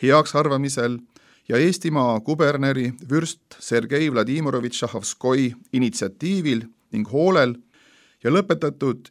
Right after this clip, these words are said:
imperaator Nikolai Teise valitsemise ajal Eestimaa kuberneri Jevstafi Nikolajevitš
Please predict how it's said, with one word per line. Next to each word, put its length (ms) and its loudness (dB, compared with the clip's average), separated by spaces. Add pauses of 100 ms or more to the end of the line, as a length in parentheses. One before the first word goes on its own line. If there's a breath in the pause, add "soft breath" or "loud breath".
imperaator 560 0
Nikolai 460 -2
Teise 440 0
valitsemise 640 -2
ajal 320 2 (300)
Eestimaa 500 0
kuberneri 720 0 (180)
Jevstafi 720 -2
Nikolajevitš 840 -2